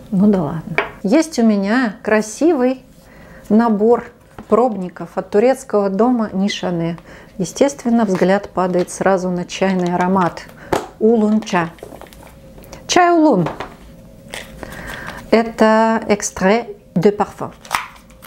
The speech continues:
Очень концентрированный аромат, который обещает нам железобетонную стойкость. Красивейший аромат. Это пряный чай с мускатным орехом.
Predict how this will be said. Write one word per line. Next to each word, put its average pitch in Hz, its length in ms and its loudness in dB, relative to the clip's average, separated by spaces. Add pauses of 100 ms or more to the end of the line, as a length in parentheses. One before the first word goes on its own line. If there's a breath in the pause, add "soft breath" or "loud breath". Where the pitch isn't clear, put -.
(300)
Очень 220 340 2
концентрированный 175 1040 0
аромат, 175 640 0
который 165 440 -6
обещает 170 580 -6
нам 104 240 -4
железобетонную 170 960 0
стойкость. 294 720 -2 (680 loud breath)
Красивейший 220 920 0
аромат. - 400 -10 (120)
Это 202 220 2
пряный 277 520 2
чай 185 500 -4 (960)
с - 180 -4
мускатным 185 560 2
орехом. 180 680 -2